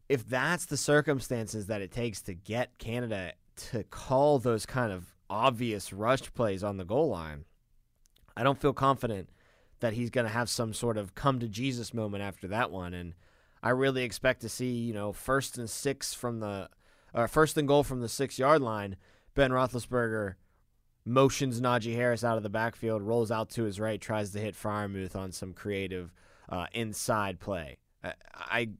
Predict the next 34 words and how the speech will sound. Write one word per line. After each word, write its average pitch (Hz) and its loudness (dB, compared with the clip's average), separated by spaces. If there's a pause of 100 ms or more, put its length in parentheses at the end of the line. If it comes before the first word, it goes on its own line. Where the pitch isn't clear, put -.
fully 143 0
expect 131 0
to 123 -6
see 120 -2
that 104 -2
moving 101 -6
forward. 107 -4
It, 101 -6 (280)
that's 123 -2
just 143 -2
what 110 2
they 127 2
wanna 127 -2
do, 143 4
or 110 2
what 104 -2
Canada 135 2
wants 131 0
to 131 -4
do 151 2
when 120 0
they 107 -4
get 107 -4
into 107 -4
that 104 -2
red 127 2
zone. 107 -4
And 92 -6 (560)
it's, - -4
it's 113 -6
just - -4
so 143 6
backwards, 120 0
and 95 -8